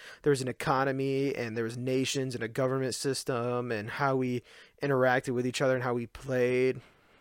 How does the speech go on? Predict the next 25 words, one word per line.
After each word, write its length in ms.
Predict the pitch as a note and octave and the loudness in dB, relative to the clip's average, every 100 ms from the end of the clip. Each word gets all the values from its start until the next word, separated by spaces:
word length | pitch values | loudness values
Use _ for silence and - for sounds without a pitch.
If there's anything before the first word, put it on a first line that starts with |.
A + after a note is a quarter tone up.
| _ _ _ _ _ _ _ _ _ - - | _ _ _ _ _ _ _ _ _ -12 -6
And, 420 | A2+ G#2 G#2 G#2+ | -4 -2 -2 -2
uh, 240 | A2 G2+ - _ _ _ _ _ | -2 -2 -4 _ _ _ _ _
yeah, 220 | C#3+ A#2+ | 0 2
it 20 | |
was, 460 | B2 A#2+ - - - | 2 -2 -6 -8 -6
it 60 | B2+ | -6
was 140 | A#2+ | 0
really 180 | C#3 C3+ | 0 0
fun. 420 | - C3 A#2+ A2 - _ _ - - | 0 2 2 0 -10 _ _ -14 -6
I, 420 | A#2 A#2+ A#2+ A#2 _ _ _ _ _ _ _ _ | -4 -2 -2 -4 _ _ _ _ _ _ _ _
I 120 | B2 B2 | -4 -2
miss 260 | C3 - | 0 -2
that 220 | - A#2 - | 0 -2 0
server 260 | A#2 A2+ | -2 -4
sometimes 420 | - A2+ A2 A2 | -6 -8 -6 -6
'cause 100 | A2+ | -6
there's 120 | A2+ A#2 | -6 -2
a 80 | |
lot 180 | A#2+ C3 | 2 2
of 80 | C3+ | 2
people 240 | D3 C#3+ | -2 -2
that 100 | C3 | 0
I 80 | B2+ | 0
talked 440 | - C3+ C3+ - - | 2 2 2 -4 -6
to 280 | C3+ A#2 | -4 -4